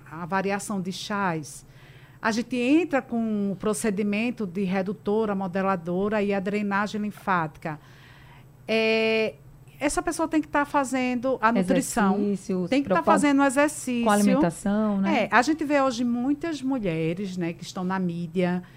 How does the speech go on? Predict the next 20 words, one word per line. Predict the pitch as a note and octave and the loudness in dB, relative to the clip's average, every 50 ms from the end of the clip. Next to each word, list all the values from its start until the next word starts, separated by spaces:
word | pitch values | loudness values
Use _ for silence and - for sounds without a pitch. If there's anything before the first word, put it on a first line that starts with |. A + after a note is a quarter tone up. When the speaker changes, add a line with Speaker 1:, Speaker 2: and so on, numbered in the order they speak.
| - - - | -20 -18 -10
Speaker 1:
que | - | -8
estão | G3+ - - G#3+ G3+ G3+ | -8 -6 -4 -4 -2 0
aí | G3 F#3+ F#3+ F#3 F#3 F3+ F3 E3 D#3+ D#3 | 0 0 -2 -2 -2 -2 -4 -4 -6 -8
na | E3+ F3+ F3+ F3+ | -6 -2 2 4
Speaker 2:
Não, | G#3+ G#3+ G3 | 4 4 4
as | G#3 A#3+ A#3+ C4 | 4 2 2 2
artistas | C#4+ B3 G3+ - - A3+ B3 C4 - - - G3+ F#3 | 2 0 0 0 0 0 0 0 0 2 2 2 4
já | F#3+ A#3 B3 | 4 2 2
saem | A#3 - - - A#3 B3+ C4 | 2 0 2 4 4 6 6
da | A#3 A3 G#3 | 6 6 4
sala | - - G3+ G3+ | 4 2 2 2
de | F#3 F3+ | 2 2
parto, | F3 - F#3+ F#3 G3 G3 - F#3 | 0 2 2 2 2 2 2 2
minha | F3+ E3+ | 2 2
gente, | D#3+ E3 D#3+ - | 2 0 0 0
batidas, | F3+ F3 F3+ F3+ - - - - G3+ F#3+ E3+ D3+ E3 E3 D3+ | 2 2 2 2 0 -6 -2 2 2 2 2 2 0 0 0
é | F3 | 2
um | |
negócio | F3 F3 E3+ F3+ F#3 F3+ - | 2 2 2 2 0 2 2
maravilhoso. | F#3 F#3 G#3 A3+ G3+ F#3+ E3+ D#3 C3+ | 0 2 2 2 4 4 2 2 0